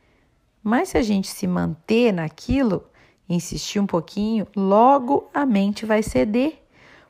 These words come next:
porque ela não suporta uma incongruência. Então ela vai pensar assim, "Hum, que estranho.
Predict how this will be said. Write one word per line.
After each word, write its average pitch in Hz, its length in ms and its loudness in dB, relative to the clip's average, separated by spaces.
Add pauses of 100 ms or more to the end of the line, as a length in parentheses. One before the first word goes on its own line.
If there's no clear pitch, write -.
porque 208 260 -2
ela 214 140 4
não 214 180 2
suporta 233 720 0
uma 220 140 2
incongruência. 160 1000 -4 (380)
Então - 180 -6
ela 196 120 2
vai 190 160 -2
pensar 190 340 -2
assim, 185 500 -6 (160)
"Hum, 202 920 -2 (1300)
que - 120 -4
estranho. 170 1080 2